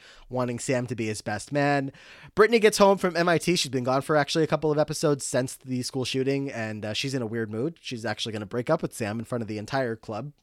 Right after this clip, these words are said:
via text, uh, <laughs> very embarrassingly for Sam. Uh, but Brittany's having another Brittany meltdown. She, uh, Sam is gonna call Santana for some help, uh, who's gonna come home and, you know, kind of make it all better for Brittany. Um, and, you know,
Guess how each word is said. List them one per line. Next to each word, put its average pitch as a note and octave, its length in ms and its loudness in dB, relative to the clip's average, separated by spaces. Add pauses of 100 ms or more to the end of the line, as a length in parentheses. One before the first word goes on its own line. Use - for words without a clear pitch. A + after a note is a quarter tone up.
(160)
via A2 320 -4
text, - 500 -8
uh, A2 300 -6 (440)
<laughs> - 500 -6
very B2 320 0
embarrassingly A2 580 -4
for A#2 140 -8
Sam. A#2 340 -6 (300)
Uh, D3 180 8
but D3 140 2
Brittany's F#3 260 2
having D#3+ 300 4
another D3 320 4
Brittany C#3 320 -4
meltdown. B2 580 0
She, C3+ 220 -6
uh, A2+ 400 -2
Sam C3 260 -2
is A#2+ 80 -6
gonna A#2+ 160 -4
call A#2+ 180 0
Santana A#2 440 -6
for A#2+ 120 -10
some - 180 -10
help, A2+ 300 -4 (280)
uh, G#2+ 360 -2
who's B2 160 -8
gonna A2 180 -6
come A2+ 180 -8
home G2+ 260 -8
and, G2+ 160 -10
you G#2 60 -10
know, G2 100 -8
kind G#2+ 220 -10
of F#2+ 100 -12
make A2 180 -8
it G#2+ 80 -6
all F2+ 120 -6
better D#3+ 280 2
for D#3 160 -2
Brittany. C#3 420 -2 (260)
Um, C3 380 2
and, F3 340 0
you F#3+ 100 -4
know, F#3 220 2